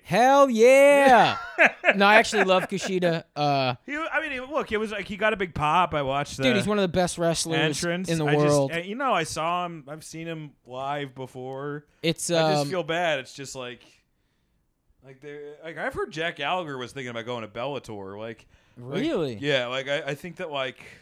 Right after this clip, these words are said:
Speaker 2: well, you know, you know, he's, like, like, for a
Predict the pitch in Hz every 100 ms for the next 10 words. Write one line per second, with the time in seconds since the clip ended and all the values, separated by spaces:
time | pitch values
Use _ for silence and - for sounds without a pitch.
0 | _ _ _ _ - 233 170 175 170 165
1 | 170 170 131 127 131 - 117 120 110 107
2 | 92 - 101 98 98